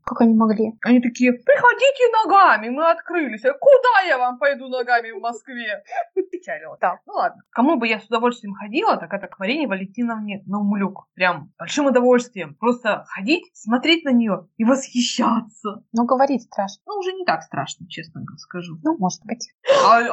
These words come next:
Speaker 2: а с Юзефович вот не страшно говорить, да? Вот к, к ней бы я вот ещё подумала.
Speaker 1: Ну, хорошо, ладно. Убедила. А вот сейчас я вам задам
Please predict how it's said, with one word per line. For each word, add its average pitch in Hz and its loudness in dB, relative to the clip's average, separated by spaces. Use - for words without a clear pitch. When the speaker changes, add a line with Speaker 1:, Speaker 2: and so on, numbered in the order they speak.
Speaker 2:
а 247 2
с - -8
Юзефович 269 -2
вот 381 -10
не 370 -10
страшно 269 -2
говорить, 180 -8
да? 247 -2
Вот 247 0
к, 240 -14
к - -6
ней 339 -2
бы 381 -4
я 339 6
вот 339 -4
ещё 330 -12
подумала. 359 -2
Speaker 1:
Ну, 247 -12
хорошо, 269 0
ладно. 214 4
Убедила. 311 0
А 202 -2
вот 226 -18
сейчас 311 0
я 277 -8
вам 233 -10
задам 254 -2